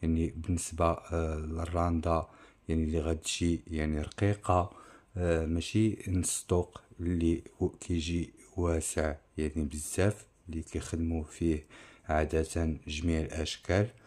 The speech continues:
طلبوا مني الاخوات باش نطبق لكم فيه الخدمه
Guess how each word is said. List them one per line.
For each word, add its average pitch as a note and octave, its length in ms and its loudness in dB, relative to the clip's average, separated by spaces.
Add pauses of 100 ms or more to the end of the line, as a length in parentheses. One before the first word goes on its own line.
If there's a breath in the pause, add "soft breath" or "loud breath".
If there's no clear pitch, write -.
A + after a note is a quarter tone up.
(640 loud breath)
طلبوا F#2 260 2
مني F2 180 4
الاخوات F2 480 -2
باش E2+ 180 -4
نطبق - 460 -4
لكم E2+ 320 -2
فيه E2 380 -2 (100)
الخدمه E2+ 600 -2